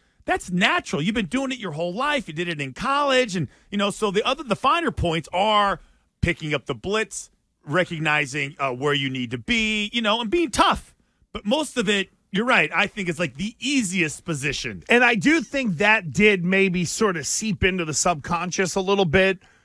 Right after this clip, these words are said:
Speaker 2: But Bill O'Brien is a really smart guy. And if he wasn't here when Patricia was working his way up through, I would say, "Oh, he doesn't know the background of the guy."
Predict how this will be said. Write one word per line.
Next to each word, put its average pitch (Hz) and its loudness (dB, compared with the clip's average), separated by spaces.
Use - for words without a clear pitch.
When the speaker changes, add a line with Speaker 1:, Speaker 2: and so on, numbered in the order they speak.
Speaker 2:
But 220 4
Bill 285 4
O'Brien 147 4
is 143 -2
a 147 -2
really 143 4
smart 123 0
guy. 87 0
And 214 4
if 208 -2
he 220 -4
wasn't 214 2
here 208 0
when 185 -2
Patricia 185 -4
was 156 -4
working 160 -2
his 139 -6
way 147 0
up 139 -2
through, 143 2
I 185 2
would 185 0
say, 175 2
"Oh, 214 4
he 202 0
doesn't 196 -4
know 180 0
the 160 -6
background 135 -6
of 123 -10
the 110 -16
guy." 92 -10